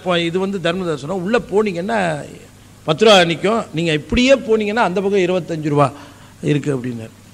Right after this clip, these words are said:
சரி, இருபத்தஞ்சு ரூபா கொடுத்து வாங்குறதுக்கு முன்னாடியே டக்குன்னு இன்னொருத்தர் சொன்னார்,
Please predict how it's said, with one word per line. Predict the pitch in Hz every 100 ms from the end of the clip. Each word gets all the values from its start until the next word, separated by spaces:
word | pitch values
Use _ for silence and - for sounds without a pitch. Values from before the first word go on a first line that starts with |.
| - - -
சரி, | - 226 269 226
இருபத்தஞ்சு | 302 277 277
ரூபா | 262
கொடுத்து | 233 240 214
வாங்குறதுக்கு | 175 240 277 262 220 185 185
முன்னாடியே | 180 214 220 175 160 143
டக்குன்னு | 131 - 202 262 254
இன்னொருத்தர் | 202 190 233 240 202 156
சொன்னார், | 175 156